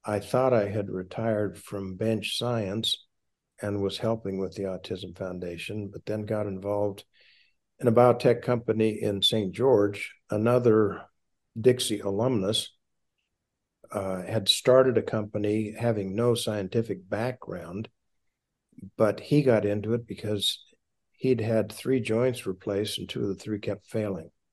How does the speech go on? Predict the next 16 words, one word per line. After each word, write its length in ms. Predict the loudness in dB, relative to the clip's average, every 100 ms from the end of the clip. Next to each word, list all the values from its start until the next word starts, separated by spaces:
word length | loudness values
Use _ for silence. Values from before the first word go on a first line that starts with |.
| _ _ _ _ -10
and 100 | 0
nobody 260 | 2 2 -2
could 200 | -4 -6
figure 260 | -6 -4
out 160 | -6 -6
why. 320 | -6 -6 -6
It 280 | -6 -4 0
led 340 | 4 4 2
him 340 | 0 0 2 0
into 560 | -2 -2 -2 -4 -6
an 100 | -6
arena 400 | -8 -4 -2 -2
that 140 | -4 -6
I 120 | -8
call 260 | -4 -2 0
dark 420 | 0 0 -2